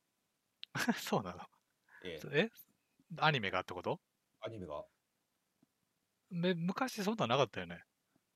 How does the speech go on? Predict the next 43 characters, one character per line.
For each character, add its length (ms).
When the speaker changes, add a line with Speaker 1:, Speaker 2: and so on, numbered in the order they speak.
Speaker 2:
ま 460
あ、 20
そ 300
う 60
で 120
す 140
ね。 140
Speaker 1:
う 120
ん。 80
Speaker 2:
「来 160
い！」 160
っ 40
て 140
い 120
う 20
ぐ 80
ら 80
い 80
な 80
ん 60
で 100
す 80
け 120
ど、 360
今、 280
口 280
上 180
を 40
言 140
う 40
ん 40
で 80
す 140
よ。 120
Speaker 1:
<laughs> 840
い 40
や、 120
カ 240
ー 40
ド 120
ゲ 200
ー 40
ム。 100